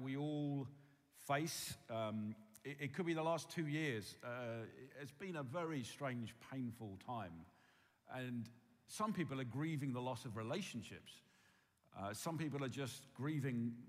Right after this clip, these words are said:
loneliness. Uh, maybe today, maybe you're here from Ukraine, or maybe you're just watching on the news what's happening in Ukraine.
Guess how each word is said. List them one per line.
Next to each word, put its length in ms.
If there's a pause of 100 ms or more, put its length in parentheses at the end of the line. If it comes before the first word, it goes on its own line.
(200)
loneliness. 640 (840)
Uh, 360 (300)
maybe 240
today, 300
maybe 220
you're 120
here 220
from 160
Ukraine, 500
or 80
maybe 220
you're 140
just 260 (140)
watching 420
on 140
the 60
news 420
what's 180
happening 380
in 100
Ukraine. 400